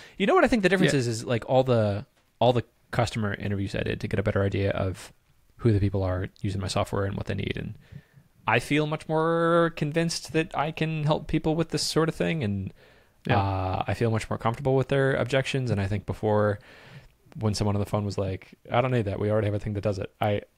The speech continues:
Speaker 1: like, I felt that personally, like, "Oh man, why am I
Speaker 2: Yeah.
Speaker 1: even working on this thing? Like, I, I can't help anyone. This sucks." <laughs> Um,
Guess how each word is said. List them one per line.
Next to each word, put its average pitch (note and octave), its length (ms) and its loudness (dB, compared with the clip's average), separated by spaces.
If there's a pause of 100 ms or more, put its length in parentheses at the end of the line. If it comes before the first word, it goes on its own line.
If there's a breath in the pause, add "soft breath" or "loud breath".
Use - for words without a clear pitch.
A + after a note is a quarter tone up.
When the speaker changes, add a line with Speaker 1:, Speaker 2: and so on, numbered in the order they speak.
(160)
Speaker 1:
like, G#2 180 0
I F#2+ 60 2
felt A#2 220 0
that - 180 -2
personally, A2+ 400 0
like, G2 280 -2
"Oh G#2+ 160 6
man, G2+ 260 -6
why A2 180 2
am A#2 60 2
I A2 80 0
Speaker 2:
Yeah. G#2 40 -2
Speaker 1:
even G2 180 -4
working G2+ 280 -4
on G2 80 -8
this G2+ 120 -6
thing? C#2+ 240 -6
Like, E2 240 -10 (140)
I, A#2+ 260 2
I C3 140 2
can't G#2+ 280 -4
help G#2+ 200 -4
anyone. C3 320 -2
This C#3 140 -2
sucks." - 380 2
<laughs> - 460 -20
Um, G2+ 500 0